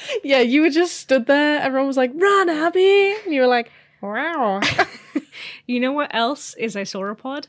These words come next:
Speaker 2: Thought to be a potential long-lost dinosaur? The Mekele
Speaker 1: Brontosaurus.
Speaker 2: mbembe.
Speaker 1: Oh, never mind.
Speaker 2: So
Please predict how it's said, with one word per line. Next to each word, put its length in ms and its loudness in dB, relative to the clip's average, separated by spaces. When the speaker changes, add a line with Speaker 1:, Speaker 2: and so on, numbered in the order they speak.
Speaker 2:
Thought 240 -2
to 80 -8
be 120 0
a 60 -2
potential 680 -6
long-lost 600 -8
dinosaur? 560 -10
The 80 -6
Mekele 200 0
Speaker 1:
Brontosaurus. 580 -4
Speaker 2:
mbembe. 840 -6
Speaker 1:
Oh, 140 -8
never 180 -12
mind. 240 -14
Speaker 2:
So 360 0